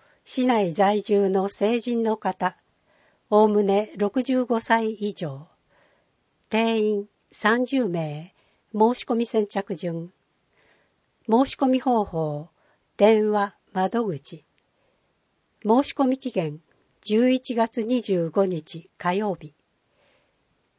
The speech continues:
申し込み、高齢者支援課。電話、六二の三二二五。ファックス、六二の三一六五。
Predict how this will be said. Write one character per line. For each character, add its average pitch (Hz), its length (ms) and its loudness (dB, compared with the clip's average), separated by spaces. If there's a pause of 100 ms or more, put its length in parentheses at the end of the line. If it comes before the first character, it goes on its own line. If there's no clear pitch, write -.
(140)
申 220 180 4
し - 100 -10
込 202 140 0
み、 190 220 -2 (460)
高 262 280 6
齢 247 220 2
者 160 240 -2
支 - 180 -6
援 185 220 0
課。 175 340 -8 (580)
電 190 280 2
話、 185 200 -4 (380)
六 208 360 2
二 240 260 2
の 165 320 -4
三 247 440 0
二 214 320 0
二 208 380 2
五。 170 400 -2 (580)
フ - 60 -8
ァ 220 60 0
ッ 214 60 -2
ク - 100 -16
ス、 170 280 -10 (380)
六 208 340 2
二 247 300 2
の 165 300 -4
三 247 420 0
一 175 320 -6
六 165 400 -4
五。 170 340 -2